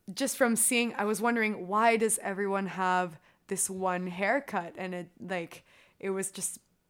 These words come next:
amazing to me. I, I just, for me, I,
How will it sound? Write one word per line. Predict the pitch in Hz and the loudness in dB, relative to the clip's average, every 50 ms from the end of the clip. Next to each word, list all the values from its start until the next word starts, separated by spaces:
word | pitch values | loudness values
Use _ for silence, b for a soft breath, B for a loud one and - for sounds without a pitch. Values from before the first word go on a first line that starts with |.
| - _ - | -10 _ 2
amazing | 247 240 226 220 214 226 262 247 214 220 214 208 | 4 4 4 4 4 4 4 2 2 0 0 0
to | - 220 208 | 0 0 0
me. | 196 185 185 | 0 -2 -2
I, | 180 180 180 - 190 | -2 -2 -2 0 0
I | 208 | -2
just, | 196 214 214 196 - - - - - b b b b b b b b b | 0 0 0 0 2 2 0 0 -2 b b b b b b b b b
for | - - 302 285 277 | -4 0 2 4 6
me, | 277 294 330 349 | 6 6 8 8
I, | - 240 254 254 254 | 8 8 8 6 4